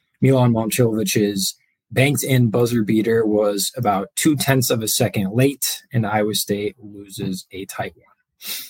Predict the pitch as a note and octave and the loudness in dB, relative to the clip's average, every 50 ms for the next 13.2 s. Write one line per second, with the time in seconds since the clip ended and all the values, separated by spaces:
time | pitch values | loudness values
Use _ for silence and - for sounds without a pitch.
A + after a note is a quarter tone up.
0 | - - _ _ - - E3+ D#3+ D#3 D3+ D3 D3 C3+ - - C3 C3+ E3 F3+ G3+ | -20 -20 _ _ -2 2 4 4 6 6 4 4 2 -2 -2 2 4 4 4 4
1 | F#3 - - - F3 D#3+ D#3+ D#3 B2+ - C3+ A#2+ A#2+ B2 A#2+ - - C3 A#2+ A#2 | 2 0 0 -2 0 0 -2 -2 -4 -2 -2 0 0 -2 -2 -4 -4 -4 -4 -4
2 | A#2+ A#2 A2 A2 A2+ A2+ A2+ A2+ A2 - - - A#2 A2+ A2+ A2 A2 A2 G#2+ G2+ | -6 -8 -8 -6 -6 -6 -6 -6 -8 -8 -8 -8 -8 -8 -10 -8 -8 -10 -12 -12
3 | - - G#2 G#2 G#2 G#2 G2+ G2+ G2 F#2+ F#2+ - - _ _ _ _ _ _ _ | -10 -10 -8 -8 -8 -6 -6 -4 -4 -4 -6 -8 -10 _ _ _ _ _ _ _
4 | _ _ _ _ _ _ _ _ _ - A#2+ B2 C#3 C#3+ D3+ C#3 B2+ - - - | _ _ _ _ _ _ _ _ _ 2 4 4 4 4 4 2 0 0 0 2
5 | B2 B2 C3 B2 B2+ A#2+ A2+ G2+ G#2 - G#2+ G#2+ G#2+ A2 A#2+ C3 C#3+ D3 D#3+ D#3+ | 4 4 4 2 2 2 0 0 0 0 0 0 2 2 2 2 0 0 -4 -8
6 | _ _ _ _ _ _ _ - D3 B2+ A#2 A2+ A2 G#2+ A2+ - - A2 A2 A2 | _ _ _ _ _ _ _ 0 2 4 4 4 4 2 0 0 -2 -2 -2 0
7 | A2 G#2 - - A2+ G#2 - - G2 G2 - - - C3+ A#2+ B2 B2 B2 - - | -2 -4 -4 -6 -6 -6 -6 -6 -6 -6 -8 -2 0 2 4 4 2 2 0 -4
8 | - - - - - - C3 A#2+ A#2 A#2+ A2 - A2 - - A2+ A2 G#2+ G2 G2+ | -8 -8 -6 -2 2 2 2 2 2 2 0 0 -2 -2 -2 0 0 0 0 0
9 | G2 - G#2 G2 - - - C3+ A#2+ A2+ A2+ G#2+ F#2+ - G2+ G2 F#2 - F#2 G2 | 0 -2 -4 -4 -4 0 2 2 2 2 0 -2 -2 0 -2 -2 -2 -4 -4 -4
10 | G#2 G#2 G2+ G2+ G2+ G2+ G2+ - - _ _ _ _ _ _ _ - G#2+ G#2 G#2 | -4 -4 -2 -4 -6 -8 -10 -14 -20 _ _ _ _ _ _ _ -6 -4 -2 -2
11 | G#2 G2+ G2+ G#2+ G#2+ - C3 A2+ A2+ G#2+ - G#2+ G2 - - G#2+ F#2+ G2+ G2+ G2 | -2 -2 -2 0 2 4 4 4 4 2 2 0 -2 0 2 2 2 2 2 0
12 | - - G#2+ G2+ G2+ F#2+ F#2+ G2+ - G2 G2+ G2+ - - G#2+ G#2 G2+ G2+ F#2+ - | 0 0 0 2 2 2 0 -2 -4 -8 -10 -10 -6 -4 -2 -2 -2 -2 -2 -2
13 | - - - | -2 -4 -6